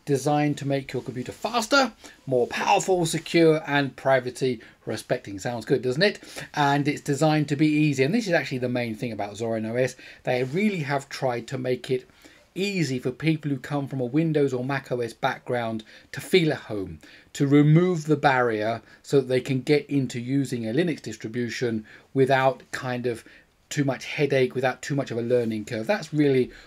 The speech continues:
what this distro is aiming to do. Now, as I said, it is a Linux distro and it's built on the foundations of Ubuntu and Debian.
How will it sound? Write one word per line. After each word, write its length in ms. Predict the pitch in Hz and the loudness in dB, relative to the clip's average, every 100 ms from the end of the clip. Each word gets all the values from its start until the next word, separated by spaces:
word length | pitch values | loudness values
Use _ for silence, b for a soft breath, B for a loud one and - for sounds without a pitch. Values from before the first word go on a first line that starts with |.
| B | B
what 220 | 139 127 | 0 2
this 160 | 127 113 | 0 -2
distro 600 | 135 113 - 123 113 110 | -4 -6 -6 -6 -4 -4
is 200 | 113 110 | -6 -6
aiming 320 | 113 110 107 101 | -6 -6 -8 -8
to 80 | 107 | -6
do. 280 | 123 101 85 B B B | -4 -4 -8 B B B
Now, 100 | - | -4
as 100 | 123 | -2
I 40 | 123 | 0
said, 160 | 143 | 0
it 160 | 131 143 | 0 2
is 120 | 165 | 4
a 60 | 147 | 6
Linux 280 | 143 135 113 | 4 2 -2
distro 560 | 190 175 - 165 160 | -2 -2 0 2 2
and 100 | 143 | 0
it's 120 | 131 | -6
built 340 | - 151 139 139 | 0 2 2 0
on 140 | 127 | -4
the 60 | 123 | -4
foundations 640 | - 123 117 120 113 117 | -4 -4 -4 -6 -6 -8
of 100 | 117 | -8
Ubuntu 580 | 113 110 123 117 117 110 - | -8 -4 -6 -6 -6 -8 -8
and 220 | 110 104 | -12 -4
Debian. 560 | 139 143 160 160 160 | 0 2 6 8 6